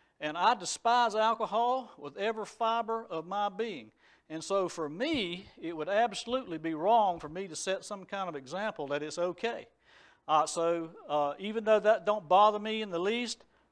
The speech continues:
I wouldn't do it. Wrong for me, okay for them. Now, I'm just talking about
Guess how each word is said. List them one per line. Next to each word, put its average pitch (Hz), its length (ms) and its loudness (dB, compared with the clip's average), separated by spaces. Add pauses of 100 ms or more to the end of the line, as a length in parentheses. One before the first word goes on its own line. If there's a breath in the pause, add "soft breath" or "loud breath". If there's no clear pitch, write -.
I 175 180 8
wouldn't 185 280 2
do 190 180 2
it. 214 120 -2
Wrong 175 320 4
for 170 80 -12
me, 190 400 -4
okay 190 380 -2
for 175 120 -14
them. 196 380 -4 (520 soft breath)
Now, 143 140 -4
I'm 160 80 -2
just 165 220 -10
talking 185 180 2
about 180 260 2